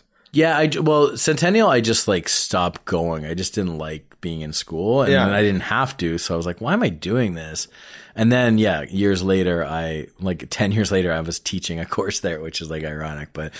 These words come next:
Speaker 2: Crazy.
Speaker 1: yeah, I put together this course. We did it for a bit. It paid really well, but I didn't really wanna push it too hard. I didn't want to,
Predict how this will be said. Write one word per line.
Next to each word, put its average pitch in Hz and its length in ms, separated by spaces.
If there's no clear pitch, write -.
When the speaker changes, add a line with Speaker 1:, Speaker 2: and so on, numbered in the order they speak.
Speaker 2:
Crazy. 98 220
Speaker 1:
yeah, 123 100
I 110 80
put 131 160
together 127 240
this 113 140
course. 95 400
We 101 80
did 98 160
it 98 60
for 101 180
a 90 60
bit. 85 420
It 98 180
paid 139 240
really 131 240
well, 113 420
but 98 200
I 101 260
didn't 101 380
really 104 220
wanna 95 180
push 107 320
it 104 80
too 107 160
hard. 101 320
I 87 100
didn't 92 220
want 92 180
to, 87 340